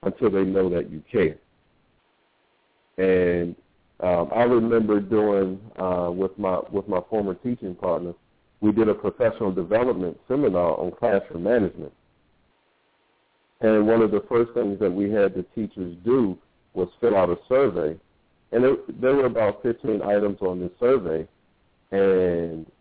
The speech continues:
you know, we asked them, you know, how many of you were, were, uh, when you were a student, were you homeless? Did you have one parent in, in, in the home? You know, and things like that, things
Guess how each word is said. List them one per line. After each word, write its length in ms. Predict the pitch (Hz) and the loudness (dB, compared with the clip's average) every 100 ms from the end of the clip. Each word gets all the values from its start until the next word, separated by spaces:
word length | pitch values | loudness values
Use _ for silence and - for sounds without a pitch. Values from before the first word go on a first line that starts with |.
| _ - | _ -8
you 120 | 98 | -4
know, 420 | 90 87 85 82 - _ - | 0 2 0 -2 -8 _ -6
we 180 | 95 92 | 0 2
asked 380 | 104 113 123 - | 4 2 0 -2
them, 240 | 85 80 - _ _ _ _ _ | -2 -2 -8 _ _ _ _ _
you 60 | 95 | -2
know, 120 | 87 | -2
how 240 | 90 110 | 0 2
many 260 | 110 110 107 | 4 4 2
of 140 | 98 | 2
you 180 | 98 98 | 0 -2
were, 520 | 92 95 92 90 87 - | 2 4 4 4 0 -2
were, 260 | 95 90 85 - _ _ | -2 0 0 -4 _ _
uh, 420 | 90 85 85 82 82 | -8 -2 -2 -2 -4
when 240 | 98 98 | -4 0
you 80 | 107 | 2
were 140 | 101 | 2
a 120 | 92 | 2
student, 380 | - 113 95 80 - _ - | 0 0 2 -2 -6 _ -8
were 140 | 87 | -2
you 160 | 95 92 | 0 0
homeless? 480 | 104 120 101 80 73 _ _ _ _ _ - | 0 2 2 -2 -10 _ _ _ _ _ -10
Did 120 | 92 | -6
you 80 | 98 104 | -2 2
have 200 | 98 90 | 2 0
one 280 | 101 104 | -2 -2
parent 500 | 101 110 101 95 92 - | -2 -2 0 -2 -6 -6
in, 80 | 92 | -6
in, 80 | - 90 | -4 -6
in 120 | 87 | -6
the 60 | |
home? 340 | 85 104 90 80 _ _ _ _ _ - | -4 -2 -4 -8 _ _ _ _ _ -2
You 100 | 101 | 2
know, 200 | 95 90 | 4 4
and 160 | 92 | 2
things 240 | 120 113 107 | 2 2 2
like 200 | 101 90 | 0 2
that, 260 | 123 104 - | 2 0 0
things 260 | 113 113 | -2 -2